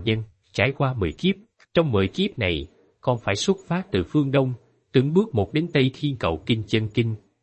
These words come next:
Nếu trong mười kiếp này con có thể lấy được kinh chân kinh, ta sẽ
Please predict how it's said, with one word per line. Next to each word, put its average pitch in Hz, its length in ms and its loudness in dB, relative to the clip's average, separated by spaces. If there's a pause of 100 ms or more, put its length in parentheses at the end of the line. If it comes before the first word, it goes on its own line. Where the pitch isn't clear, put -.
(120)
Nếu 139 240 4
trong 131 160 0
mười 98 160 2
kiếp 185 260 0
này 87 240 -2
con 127 180 0
có 156 100 0
thể 123 180 0
lấy 143 200 0
được 101 200 -4
kinh 127 140 0
chân 117 200 -2
kinh, 113 240 0 (480)
ta 131 120 0
sẽ 127 180 0